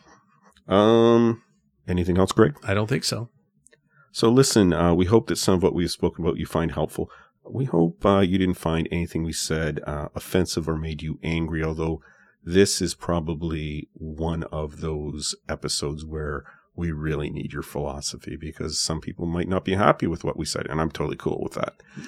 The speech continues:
Speaker 1: Uh,
Speaker 2: Yeah.
Speaker 1: this is our experience. This is what we've seen. Doesn't mean we're experts on anything, but certainly good or bad, it's good to think about these things.
Speaker 2: Yeah, no, my first coach, uh, really, when I was the coachee, she said to me that, "Greg,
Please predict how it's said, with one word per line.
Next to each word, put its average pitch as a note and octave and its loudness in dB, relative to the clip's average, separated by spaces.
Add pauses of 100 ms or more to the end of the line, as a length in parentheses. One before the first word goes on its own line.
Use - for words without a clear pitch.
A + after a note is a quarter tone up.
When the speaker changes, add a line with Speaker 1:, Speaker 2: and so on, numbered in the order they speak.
(200)
Speaker 1:
Uh, D#2+ 0
Speaker 2:
Yeah. - 0
Speaker 1:
this E2+ 2
is E2 -2
our E2+ 6
experience. D#2+ 0
This - -6
is E2 -6
what D#2+ -2
we've D#2+ -2
seen. D#2 -4
Doesn't D#2+ -2
mean E2 0
we're D#2 -2
experts D#2+ -2
on D#2 -2
anything, D#2 -6 (340)
but E2+ -2
certainly E2+ 2
good F#2 2
or F2+ 6
bad, D#2+ -2
it's - -6
good E2 -4
to D#2+ -4
think - -6
about D#2 -6
these D2+ -8
things. - -16 (140)
Speaker 2:
Yeah, F#2+ 2
no, F#2+ 0
my F2 0
first - -2
coach, G2+ -2
uh, F#2 -4
really, F#2 -4
when F2+ -8 (420)
I G2 0
was F#2 -2
the F#2 -6
coachee, F#2+ -4 (460)
she - -2
said F#2+ 0
to F#2 -6
me F2+ -6
that, G2 -8
"Greg, F#2+ -4